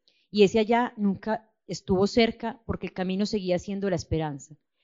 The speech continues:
Así los anudaba como si anudaran hilos para un recuerdo largo. Roberto tampoco nunca trabajaba, ¿cierto? Pero entonces hay un momento en que le dicen, "Usted nunca ha trabajado,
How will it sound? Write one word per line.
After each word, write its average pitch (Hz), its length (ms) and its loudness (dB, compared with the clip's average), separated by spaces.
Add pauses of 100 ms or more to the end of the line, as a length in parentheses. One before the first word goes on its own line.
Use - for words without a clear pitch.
(120)
Así 185 280 -2
los 220 160 2
anudaba 202 560 2
como 190 180 -10
si 180 160 -8
anudaran 180 580 -2 (160)
hilos 226 320 2
para 175 240 2
un 165 80 0
recuerdo 170 440 -2
largo. 151 360 -6 (2250)
Roberto 247 320 12
tampoco 233 380 -4
nunca 247 380 -2
trabajaba, 170 760 -4 (400)
¿cierto? - 300 -20 (1040)
Pero 220 400 2
entonces 190 420 -14
hay 208 160 -4
un 208 60 -2
momento 247 260 2
en 247 80 0
que 214 80 -4
le 185 80 -2
dicen, 190 320 -2 (540)
"Usted 208 260 2
nunca 294 260 2
ha 302 60 -6
trabajado, 170 580 2